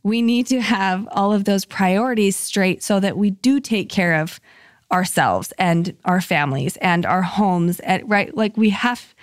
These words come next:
we have the responsibilities we've taken on that we've committed to that need to have priority, but they also need to have priority that doesn't squash our will to live.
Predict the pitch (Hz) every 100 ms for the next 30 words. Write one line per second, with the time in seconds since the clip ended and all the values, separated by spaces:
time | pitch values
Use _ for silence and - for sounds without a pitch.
0 | - - 240 240 220 202 202 - 247 254
1 | 233 214 202 196 185 - 214 202 - 170
2 | 190 240 285 277 - 185 - 185 190 208
3 | 220 - 247 262 269 - - - - -
4 | 202 185 175 185 - 165 156 - - 170
5 | 175 175 165 170 196 - - _ _ _
6 | _ _ _ - - 226 262 262 233 214
7 | 196 202 180 175 - - 185 180 185 175
8 | 175 - _ - 208 208 202 196 - -
9 | - _ _ _ _ _ _ _ _ -
10 | - - 190 180 180 - 202 208 165 180
11 | 139 87 90 87 - - -